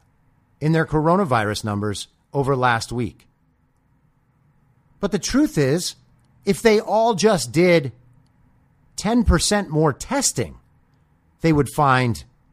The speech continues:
increases over last week. Because the more you test, the more positives you find. How can you know that? Because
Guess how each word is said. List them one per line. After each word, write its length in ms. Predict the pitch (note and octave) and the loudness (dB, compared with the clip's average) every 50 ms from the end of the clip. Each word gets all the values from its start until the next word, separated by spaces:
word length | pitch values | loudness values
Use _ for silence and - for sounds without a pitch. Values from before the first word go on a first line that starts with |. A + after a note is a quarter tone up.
| _ _ _ _ _ | _ _ _ _ _
increases 800 | - D#3 D3+ C#3 - - C3+ C3 A2+ - - G#2 F2+ D#2+ - - _ _ _ - | -2 0 0 0 0 0 -2 -2 -2 -4 -6 -6 -8 -10 -12 -16 _ _ _ -10
over 240 | A#2 A#2 G2 G#2+ G#2+ | -8 -6 -4 -4 -4
last 340 | G#2 G#2 G2 F#2 - - - | -4 -4 -4 -6 -6 -10 -10
week. 360 | - D#2+ C#2 - _ _ _ _ _ _ _ _ _ _ _ _ _ _ _ _ _ _ _ _ _ _ _ _ _ _ | -12 -12 -14 -16 _ _ _ _ _ _ _ _ _ _ _ _ _ _ _ _ _ _ _ _ _ _ _ _ _ _
Because 300 | - C3 - D#3 E3 B2+ | -10 -6 -2 -2 0 0
the 100 | A2+ C3+ | 0 0
more 300 | A#2+ A2+ G#2+ A2+ C3 D3+ | 0 0 0 0 -2 -2
you 160 | F3+ G#3+ B3 | 0 -2 -2
test, 540 | - - C#3 B2+ B2+ D3+ D3 - - - - _ _ _ _ _ _ _ _ | -4 -4 -4 -4 -4 -4 -6 -8 -12 -16 -20 _ _ _ _ _ _ _ _
the 80 | - F#3 | -2 0
more 180 | F#3+ F#3 F#3+ | 2 2 2
positives 680 | F3+ - - F#3 F3+ F#3 F#3 D#3 D#3+ B2+ A#2+ G2+ E2 D#2+ | 0 -2 -4 -2 0 0 0 0 -2 -2 -2 -4 -4 -8
you 80 | F2+ E2 | -12 -12
find. 520 | - - F#2 D#2+ C#2+ B1 A#1 - - _ _ _ _ _ _ _ _ _ _ _ _ _ _ _ _ _ _ _ _ _ _ _ _ _ _ _ _ | -12 -10 -10 -10 -10 -12 -16 -20 -20 _ _ _ _ _ _ _ _ _ _ _ _ _ _ _ _ _ _ _ _ _ _ _ _ _ _ _ _
How 180 | - F#2+ A2+ | -6 -4 -4
can 160 | A#2+ - B2 | -2 -2 0
you 100 | B2 B2 | 0 2
know 220 | B2+ B2 B2 C3+ D#3 | 2 2 2 0 0
that? 340 | D#3 F#3+ G#3+ A3+ A3 - - _ _ _ _ _ _ _ _ _ _ _ _ _ _ _ _ _ _ _ _ | 0 0 0 0 -2 -4 -8 _ _ _ _ _ _ _ _ _ _ _ _ _ _ _ _ _ _ _ _
Because 460 | - E3 - E3 F3+ E3+ C3+ - - | -8 -6 0 2 2 2 2 0 -6